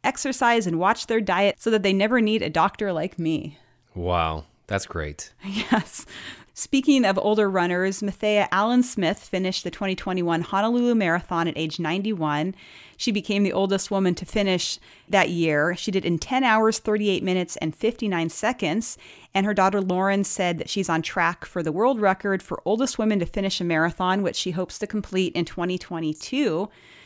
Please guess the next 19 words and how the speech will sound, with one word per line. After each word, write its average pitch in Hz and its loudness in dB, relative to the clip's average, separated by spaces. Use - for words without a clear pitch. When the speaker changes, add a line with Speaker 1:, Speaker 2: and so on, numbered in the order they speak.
Speaker 1:
Um, 160 0
of - -20
course, 202 -4
Harriet 220 2
Thompson 196 0
did 180 0
it - -2
in, 160 0
at 180 -2
ninety-two 185 0
years, 165 -2
Gladys 196 4
Burrell 190 4
at 160 0
ninety-two 170 0
years 156 0
of 147 -6
age. 143 -4
So 160 -2